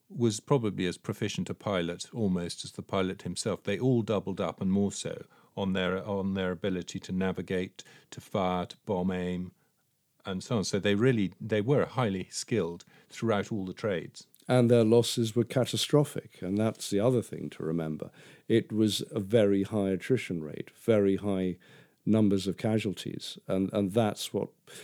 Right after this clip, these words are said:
Speaker 2: lends it such pathos. I mean, we
Speaker 1: Yeah.
Speaker 2: remember the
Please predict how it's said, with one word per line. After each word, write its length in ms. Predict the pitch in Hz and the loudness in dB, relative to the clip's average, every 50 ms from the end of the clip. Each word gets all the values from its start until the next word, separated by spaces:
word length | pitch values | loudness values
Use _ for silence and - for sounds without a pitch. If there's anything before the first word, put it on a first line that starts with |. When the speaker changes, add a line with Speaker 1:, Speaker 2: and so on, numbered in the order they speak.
| - - - _ _ | -20 -20 -20 _ _
Speaker 2:
lends 460 | - 92 101 113 113 113 110 104 - 95 | 0 4 6 6 6 6 6 4 2 0
it 140 | 80 - | -2 -2
such 360 | - - - 95 - - - - | -4 -4 -4 -4 -4 -6 -6 -2
pathos. 600 | - 110 107 104 - - - - - - - - | 2 2 2 2 0 -6 -10 -10 -10 -12 -10 -8
I 20 | |
mean, 400 | 92 92 95 95 95 92 92 92 | -6 -4 -2 0 0 0 0 0
we 120 | 90 95 98 | 0 2 2
Speaker 1:
Yeah. 60 | 98 | 4
Speaker 2:
remember 520 | 104 107 101 107 107 110 110 104 92 95 87 | 4 4 6 6 6 4 4 4 4 2 0
the 300 | 85 - 95 92 90 | -2 -2 -2 -2 -2